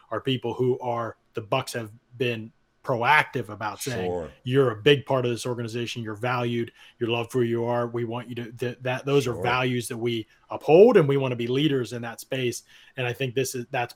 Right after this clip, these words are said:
Speaker 1: part of this too, that those
Speaker 2: And
Speaker 1: people
Speaker 2: that
Speaker 1: are
Speaker 2: makes
Speaker 1: affected by the
Speaker 2: perfect
Speaker 1: words,
Speaker 2: sense.
Speaker 1: right? Like,
Speaker 2: Perfect
Speaker 1: Yeah, those
Speaker 2: sense.
Speaker 1: people are affected too. And so I try to look at it from their perspective and see, "Okay, I get it." Um, but I'll say this too about Gruden, uh, or about this, the whole situation.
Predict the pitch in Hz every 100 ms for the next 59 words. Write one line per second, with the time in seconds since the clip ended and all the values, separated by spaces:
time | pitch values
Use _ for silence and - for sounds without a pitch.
0 | - 170 147 117 110 - - 156 131 107
1 | - 127 139 - 123 82 90 92 87 -
2 | 139 - 120 143 135 113 110 110 78 -
3 | 69 64 - 127 120 120 - 117 104 _
4 | _ 107 127 120 143 139 151 131 113 110
5 | - 131 - 120 - 135 123 120 139 117
6 | - - - 143 160 160 139 139 135 131
7 | - 127 131 123 - 123 107 117 98 117
8 | 110 - 110 107 104 110 110 127 110 107
9 | 131 127 - - - 180 202 147 160 156
10 | - 151 120 113 101 123 123 113 - 123
11 | 123 127 131 - 117 - 117 127 - 123
12 | 120 123 117 113